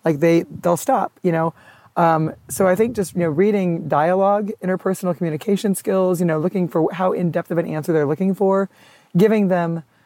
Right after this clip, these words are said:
the answer they're, you know, answering questions with the opportunity to continue to ask questions and continue the dialogue, but also an opportunity for them to say that, "That's enough, you know, that's all I wanted, thank you," you know, um, without us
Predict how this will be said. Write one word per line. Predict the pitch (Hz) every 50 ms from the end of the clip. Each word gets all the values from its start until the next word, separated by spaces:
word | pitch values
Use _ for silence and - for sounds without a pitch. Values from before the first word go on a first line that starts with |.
| _ _ _ _ _ -
the | - 175 -
answer | 180 185 196 190 - 202 190
they're, | 190 185 180 - 180 165
you | 160 175
know, | 165
answering | 160 - 190 202 190 208 185
questions | 175 - - 185 175 - 202 185 180 160
with | 170 170
the | - 175
opportunity | - 175 170 180 - - - 208 202 190 196 190
to | - -
continue | - 165 156 - - 208 220 214
to | 202
ask | - 202 190 - -
questions | - 190 180 - 196 180 165
and | 175
continue | - 170 147 - - 170 170 175
the | 170 180
dialogue, | 160 175 170 175 180 175 180 175 180 185 165 156
but | 165 165 156 - _ _ _ _ _ _ _ _ _ _ _ -
also | - 185 190 180 - 196
an | 180 175
opportunity | 175 170 175 - 190 175 165 165
for | - 180
them | 165 165 160 165
to | 151 - - 165 160 156 151 156
say | - - 175 165
that, | 160 - -
"That's | 160 170 170 -
enough, | 185 180 202 214 185 -
you | 185
know, | 165
that's | 160 156 -
all | 180
I | 175
wanted, | 180 202 190 160 143
thank | 202 202 185
you," | - - - - 175 -
you | - 165
know, | 151 151 151 160 160 _ _ - - - _ -
um, | - 170 170 170
without | 160 165 180 170 165 -
us | 170 156 139 - - - - -